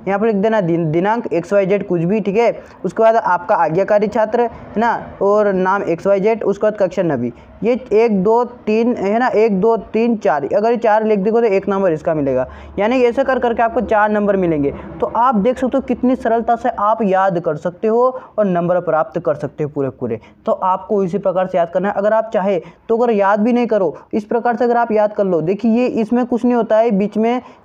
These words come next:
सिर्फ आपको अपना न-, ये बस सेवा में लिखना है पड़ता है, अपना न-, अपना कि आप कौन हो, है ना। उसके बाद आप कौन सी कक्षा से, ये लिख दो, क्या क्या तकलीफ है वो लिख दो, है ना, जिसका लिख रहा है वैसा, है ना, ऐसा कैसे लिखना आपको। अब चलिए, अगला point पर हम बात करते हैं। चलिए, अगली है हमारी कि भाई,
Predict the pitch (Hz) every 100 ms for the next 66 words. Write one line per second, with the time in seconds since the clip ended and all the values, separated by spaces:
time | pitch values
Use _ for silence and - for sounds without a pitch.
0 | - 226 233 226 220 190 185 190 - 190
1 | 202 175 170 165 170 185 202 196 196 208
2 | 208 202 220 233 226 208 208 214 - -
3 | 160 170 - 170 202 202 202 208 202 190
4 | - 175 185 196 220 226 233 226 202 208
5 | 208 208 202 165 190 - 170 185 202 190
6 | 208 208 202 190 185 240 180 - - -
7 | 196 196 202 196 202 196 185 185 202 226
8 | 196 196 240 - - - 202 214 214 175
9 | 170 139 131 113 131 220 226 - 208 214
10 | 220 226 220 180 165 147 147 113 - _
11 | 165 - 233 262 208 214 240 233 214 202
12 | 196 190 160 143 - 127 123 107 110 _
13 | _ _ - - 180 165 135 165 190 233
14 | 254 254 240 214 240 277 - - - 233
15 | 254